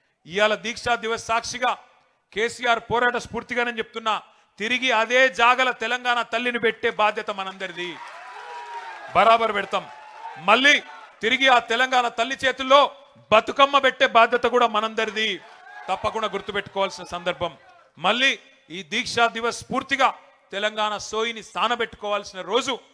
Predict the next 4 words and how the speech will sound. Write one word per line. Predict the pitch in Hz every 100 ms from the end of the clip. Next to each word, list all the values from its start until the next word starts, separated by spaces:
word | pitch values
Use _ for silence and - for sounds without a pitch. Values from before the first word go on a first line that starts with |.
| _ _ 139
గుర్తు | 175 185
చేసుకుందాం. | 196 185 - 170 165 131 _ _ _ _
దీక్షా | 147 220 - 220
దివస్ | 196 214 262 - -